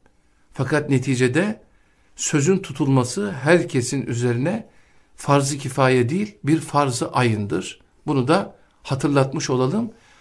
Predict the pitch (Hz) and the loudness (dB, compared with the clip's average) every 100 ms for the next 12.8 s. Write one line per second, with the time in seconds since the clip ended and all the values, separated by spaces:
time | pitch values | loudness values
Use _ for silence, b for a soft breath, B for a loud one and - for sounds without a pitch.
0 | b - 147 156 160 180 196 151 135 135 | b 0 4 6 6 6 6 4 2 -2
1 | 131 123 131 123 123 123 127 120 b b | -2 0 0 2 0 0 -2 -2 b b
2 | - 156 196 180 139 147 127 123 117 123 | 2 6 6 6 2 0 2 0 0 2
3 | 131 240 226 b b b b b - 143 | 4 2 0 b b b b b -4 0
4 | 139 160 175 202 160 151 147 139 131 135 | 2 4 4 6 4 2 0 2 0 0
5 | 135 - 131 156 208 226 B B B - | -2 0 0 4 4 2 B B B -2
6 | 180 262 226 190 170 175 170 170 147 123 | 2 4 6 6 8 6 6 4 6 4
7 | - b b - 175 254 196 180 180 175 | 0 b b -6 2 4 6 6 8 8
8 | 165 165 151 151 151 156 151 143 143 143 | 6 6 6 6 6 4 4 4 4 4
9 | 139 143 135 135 135 131 117 113 b b | 4 4 6 6 4 2 0 -2 b b
10 | b - 156 160 165 220 190 143 156 143 | b 2 6 8 8 8 6 4 2 4
11 | 143 135 143 135 131 139 120 131 156 131 | 4 4 4 4 4 0 2 4 6 6
12 | 120 113 - 120 113 117 139 233 | 2 0 -2 -4 -2 -2 -4 -6